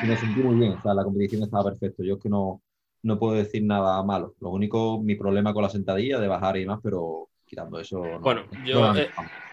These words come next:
Speaker 2: creo que problemas con la sentadilla hemos tenido todos, unos más que otros, <laughs> en este nacional,
Speaker 1: Ya.
Speaker 2: pero bueno,
Speaker 1: A mí
Speaker 2: la
Speaker 1: se, a mí
Speaker 2: verdad.
Speaker 1: se me conoce por recortar. <laughs>
Speaker 2: ¿Eh?
Speaker 1: A mí se me conoce por la
Speaker 2: Ya, pero
Speaker 1: recortar.
Speaker 2: bueno, yo no me conocía a mí mismo por recortar y me he llevado tres,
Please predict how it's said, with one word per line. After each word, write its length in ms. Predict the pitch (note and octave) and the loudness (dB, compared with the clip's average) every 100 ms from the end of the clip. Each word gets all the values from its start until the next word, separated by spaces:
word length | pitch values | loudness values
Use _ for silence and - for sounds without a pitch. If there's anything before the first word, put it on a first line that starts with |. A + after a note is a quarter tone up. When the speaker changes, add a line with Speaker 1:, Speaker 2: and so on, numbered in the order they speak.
| - - - | -18 -8 4
Speaker 2:
creo 260 | C#3+ C#3+ | 8 8
que 140 | C#3 B2+ | 8 6
problemas 560 | C3 C3 C#3+ D3 - | 6 6 6 4 2
con 180 | - D3 | 0 2
la 80 | C#3 | 2
sentadilla 640 | C#3+ C#3 C#3 D3+ D3+ C3 | 0 2 2 4 4 2
hemos 260 | C#3 C3+ - | -4 -4 -4
tenido 340 | C#3+ D3 C#3+ | 0 0 0
todos, 440 | - C3+ A2 G2 B2+ | 0 0 2 -2 -2
unos 180 | B2+ | 0
más 140 | C3+ A2+ | 2 4
que 80 | C3 | 4
otros, 460 | C#3+ - F3 - - | 4 2 0 -2 -16
<laughs> 380 | - C3+ C#3+ - | -12 -10 -8 -4
en 100 | D#3+ | -4
este 220 | - C#3+ | 0 2
nacional, 500 | C3+ C3 C#3 C#3 E3 - - - _ - | 4 4 4 2 0 -10 -20 -20 _ 0
Speaker 1:
Ya. 240 | B2+ A#2 | 6 6
Speaker 2:
pero 460 | A2+ A2 G#2+ G#2 G#2 | 6 2 0 -2 -2
bueno, 280 | A#2 A2 F#2+ | 0 0 0
Speaker 1:
A 80 | G#2 | -2
mí 100 | A2 | 0
Speaker 2:
la 60 | |
Speaker 1:
se, 40 | G#2 | 0
a 40 | |
mí 60 | G#2+ A2+ | 2 2
Speaker 2:
verdad. 180 | A#2+ | 0
Speaker 1:
se 60 | A#2+ | 0
me 80 | A2+ | 0
conoce 340 | G#2+ G#2 G2 | 2 2 0
por 160 | F#2 F#2+ | -2 -2
recortar. 560 | F#2+ F#2+ - - F2 - - | -2 -4 -6 -6 -6 -6 -10
<laughs> 160 | - | -6
Speaker 2:
¿Eh? 300 | C3 D#3 G3 G3+ F#3 D#3 - _ A3+ G#3+ - | 2 2 2 -2 -8 -8 -12 _ -4 -2 2
Speaker 1:
A 100 | A#2 | 4
mí 100 | A#2+ | 6
se 120 | C#3 | 6
me 120 | C3+ | 6
conoce 680 | A2 A2+ A#2 A2 - G#2+ G#2 | 4 2 2 0 2 2 4
por 120 | G#2 | 2
la 100 | A2 | 2
Speaker 2:
Ya, 220 | B2 C3+ | 6 6
pero 0 | |
Speaker 1:
recortar. 140 | A#2+ A#2+ | 6 6
Speaker 2:
bueno, 200 | C3 B2 | 6 4
yo 160 | C3+ | 4
no 80 | C#3 | 4
me 100 | C#3+ | 2
conocía 340 | C3+ C3 B2 C#3 | 2 0 2 2
a 40 | |
mí 100 | C3+ | 0
mismo 320 | C#3 B2+ C3 | -4 -4 -2
por 140 | B2+ C3 | 2 4
recortar 420 | B2+ B2+ B2+ C#3+ | 4 2 0 -2
y 40 | |
me 120 | C3+ A#2 | -2 0
he 60 | |
llevado 340 | A#2+ A#2+ A#2 G#2+ | 2 2 0 0
tres, 580 | A#2+ A2+ G#2+ - - | 2 2 0 -8 -12